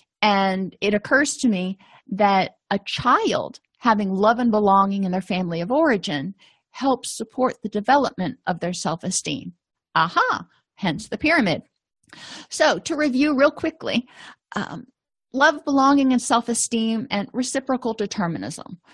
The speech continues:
which, you know, I had to throw a bunch of big words in here just because. Uh, it means that if you're feeling love and belonging,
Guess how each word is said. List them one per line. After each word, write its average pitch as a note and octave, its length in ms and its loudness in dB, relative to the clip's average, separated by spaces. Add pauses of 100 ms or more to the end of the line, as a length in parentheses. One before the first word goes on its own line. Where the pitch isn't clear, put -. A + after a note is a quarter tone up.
(140)
which, - 440 -4
you A3 120 -2
know, F#3 180 2
I F3+ 100 4
had F3 140 2
to E3+ 80 -8
throw D#3 200 0
a D3 60 0
bunch D3+ 220 -4
of - 80 -10
big D#3 180 -2
words C#3 280 -6
in E3+ 100 -4
here E3+ 180 -4
just E3+ 240 -12 (440)
because. - 400 -2 (520)
Uh, - 80 -14 (480)
it C4 180 2
means C#4+ 400 4
that B3 180 0
if A#3 140 -2
you're G#3 100 -6
feeling C4+ 380 2
love A#3 220 4
and A#3 100 2
belonging, G#3+ 640 2